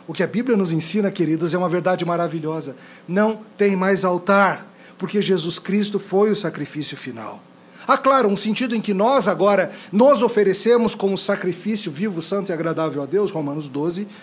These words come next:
e até podemos cantar sobre nos entregarmos nos altar, no altar de Deus, mas, por favor, que fique muito claro, você não está com isso comprando o seu acesso a Deus.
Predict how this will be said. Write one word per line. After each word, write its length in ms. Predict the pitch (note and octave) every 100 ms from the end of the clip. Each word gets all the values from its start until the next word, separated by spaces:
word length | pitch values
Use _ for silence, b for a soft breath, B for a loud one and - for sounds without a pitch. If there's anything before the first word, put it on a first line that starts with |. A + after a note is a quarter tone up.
| B B
e 80 | G3
até 160 | F#3+ G#3
podemos 340 | G3+ G3 G3+
cantar 480 | G3+ F3 D#3 G3+ F#3
sobre 320 | G3 E3 F3+ B B
nos 200 | G#3+ G#3
entregarmos 680 | G3+ F#3 E3+ G3 G#3+ F3
nos 200 | C#3+ E3+
altar, 340 | D#3+ D#3 E3+ E3
no 120 | F3+
altar 260 | E3+ E3+ E3+
de 100 | D3+
Deus, 380 | D3+ F#3+ G#3+ - B
mas, 260 | B G3+ G#3
por 220 | - D#4
favor, 380 | E4 C#4 G3+ G#3+
que 80 | G#3
fique 220 | A3 G#3+
muito 240 | A#3 B3+
claro, 520 | - G#3 G3+ F#3+ C#3+ - - B B
você 240 | F3+ G3 A#3+
não 100 | A#3+
está 220 | G#3 C4+
com 200 | C4+ A#3
isso 260 | B3 - C4
comprando 720 | C4+ C4+ - A3 C#4 E4+ C#4
o 40 |
seu 220 | - G#3
acesso 560 | G3 - F#3 F3+ F3 E3+
a 80 | E3
Deus. 500 | E3 E3 C#3 -